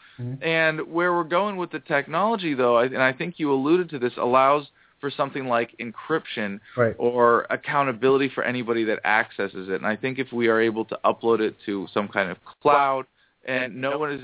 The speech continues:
Speaker 2: able to access it without accountability, then it's not gonna be a problem.
Speaker 1: And that's what I was trying to get at. Never, I would never want the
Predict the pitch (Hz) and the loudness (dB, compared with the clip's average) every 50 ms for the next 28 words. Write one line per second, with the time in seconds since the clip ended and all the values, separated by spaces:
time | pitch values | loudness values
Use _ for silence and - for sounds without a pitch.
0 | 135 135 135 127 127 120 - 123 - 127 139 151 151 - - 131 117 _ _ - | -6 -6 -4 -4 -4 -6 -8 -6 -2 -2 0 0 -2 -4 -8 -12 -12 _ _ -18
1 | - 85 - 104 107 127 123 117 120 117 - - 131 113 113 _ _ - 139 - | -14 -12 -10 -4 0 2 4 4 4 2 0 -4 -16 -18 -20 _ _ -6 -2 0
2 | - 127 120 120 113 110 - _ _ _ _ _ - 117 123 123 123 120 127 120 | 0 0 0 0 -2 -6 -10 _ _ _ _ _ -8 -4 -4 -2 0 2 2 2
3 | 120 120 120 - 101 101 101 101 98 113 120 120 120 120 - _ _ _ _ _ | 2 2 -2 -4 -6 -6 -6 -4 -2 0 2 4 4 2 2 _ _ _ _ _
4 | _ _ _ _ _ - 156 170 175 185 180 - 190 170 147 139 131 - 143 123 | _ _ _ _ _ -4 0 0 0 0 2 2 4 4 4 4 2 2 2 2
5 | 113 110 107 113 110 107 107 110 113 123 139 143 135 131 120 107 92 87 117 127 | 2 2 0 0 2 2 0 0 0 0 0 0 0 0 -2 -2 -4 -2 0 2
6 | 127 120 117 117 117 120 123 123 117 120 113 110 113 110 104 - 101 | 2 2 2 0 0 2 2 2 2 2 2 2 0 0 -2 -4 -8